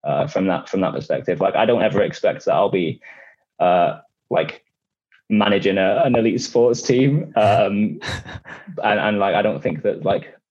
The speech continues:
Speaker 1: I, I won't necessarily be able to take, you know, his methodologies exactly for that, but the philosophy behind it, I think is, uh, that really stands out to me.
Speaker 2: Y-,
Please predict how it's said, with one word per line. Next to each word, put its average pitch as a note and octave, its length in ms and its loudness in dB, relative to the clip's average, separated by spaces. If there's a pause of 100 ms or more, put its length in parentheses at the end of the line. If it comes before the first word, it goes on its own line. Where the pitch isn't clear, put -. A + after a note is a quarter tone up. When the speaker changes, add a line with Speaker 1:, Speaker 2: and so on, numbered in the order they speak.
Speaker 1:
I, F#2 160 2
I F2+ 100 0
won't G#2 180 0
necessarily F#2+ 480 -2
be G2 140 0
able F#2+ 140 -4
to - 220 -6 (340)
take, - 280 -4
you G2 60 -2
know, F2+ 180 -2 (320)
his F#2+ 240 -4 (440)
methodologies G#2 880 0 (260)
exactly A2 420 0
for G#2 120 -2
that, A2+ 220 0
but G2+ 260 -2
the G2+ 80 0
philosophy A2+ 460 -2
behind F2 340 -2
it, D#2 60 0
I B1+ 120 -2
think D#3 260 -6
is, - 260 -6 (280)
uh, - 260 -4 (400)
that G2+ 60 2
really F#2+ 180 0
stands - 260 -4
out F2 180 0
to - 40 -8
me. - 220 -6 (1000)
Speaker 2:
Y-, B2 60 0